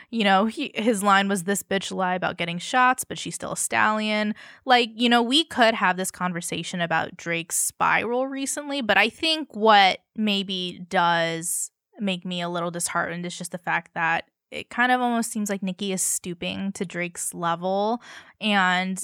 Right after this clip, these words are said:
the thing is, I would just so much rather see female rappers spend their time, like, supporting each other and giving me another wap or giving me another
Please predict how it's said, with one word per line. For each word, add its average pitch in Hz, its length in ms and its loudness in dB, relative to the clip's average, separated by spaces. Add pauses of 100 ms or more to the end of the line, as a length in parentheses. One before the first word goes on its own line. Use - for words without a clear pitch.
the 214 100 -6
thing 349 180 -4
is, 392 180 2
I 349 160 4
would 403 180 4
just - 260 2
so 285 100 2
much 277 220 0
rather 196 380 4
see - 280 -2
female 214 380 0
rappers 180 400 2
spend 180 300 -2
their 185 100 -4
time, 185 300 -4
like, 196 180 -6
supporting 285 680 -2
each 381 180 -6
other 415 180 4
and 226 200 2
giving 285 200 6
me 523 80 0 (100)
another 392 220 6
wap 190 380 0
or 226 220 2
giving 285 260 0
me 494 80 -2 (120)
another 381 340 4